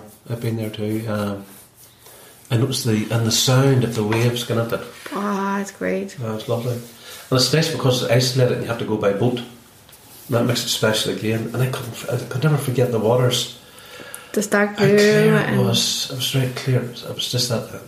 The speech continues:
Speaker 1: uh, aqua green and blue.
Speaker 2: I look, maybe I've got a picture because I also painted that.
Speaker 1: Oh, did you? Yeah.
Speaker 2: Yeah.
Speaker 1: Oh, it was beautiful. I loved that. But there's probably more, that volcanic formation, is, is probably more of that under the ocean that hasn't been discovered yet, or under the sea.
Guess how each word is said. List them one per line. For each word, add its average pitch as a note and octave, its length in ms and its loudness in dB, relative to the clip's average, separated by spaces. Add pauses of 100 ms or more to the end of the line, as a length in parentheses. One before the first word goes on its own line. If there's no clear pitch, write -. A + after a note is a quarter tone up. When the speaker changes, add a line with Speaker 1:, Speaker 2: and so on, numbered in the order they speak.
Speaker 1:
uh, B2+ 300 -4
aqua A#2 320 0
green A2 320 2
and G2 140 -4
blue. A2+ 440 0 (200)
Speaker 2:
I G#3+ 80 4
look, G#3+ 180 2
maybe G3+ 320 4
I've F#3 220 -2
got F#3 160 0
a G3 40 -6
picture G#3+ 600 0
because G3+ 280 0
I D#3+ 120 2
also G3+ 180 0
painted G3+ 320 2
that. F#3+ 260 0 (180)
Speaker 1:
Oh, D3 60 0
did F#3+ 220 -2
you? A3+ 80 6
Yeah. D3 300 4
Speaker 2:
Yeah. G3+ 320 4
Speaker 1:
Oh, A#2+ 80 -6
it - 40 -16
was - 200 -6
beautiful. B2+ 320 -2 (340)
I B2+ 60 -6
loved B2+ 260 -2
that. B2+ 280 0 (840)
But - 280 -2
there's - 180 0
probably A3+ 300 2
more, E3+ 220 4
that F#3 380 -2
volcanic C#3+ 460 2
formation, A2+ 640 2
is, - 200 -2
is B2+ 100 -4
probably - 380 -4
more C#3+ 180 4
of - 60 2
that C#3 120 2
under B2 180 4
the G2+ 100 2
ocean A#2+ 260 2
that - 140 0
hasn't A2 220 -4
been G2 120 -6
discovered G#2+ 440 -2
yet, A#2+ 180 -2
or A2 60 2
under A2 120 0
the G2+ 80 -2
sea. B2+ 320 2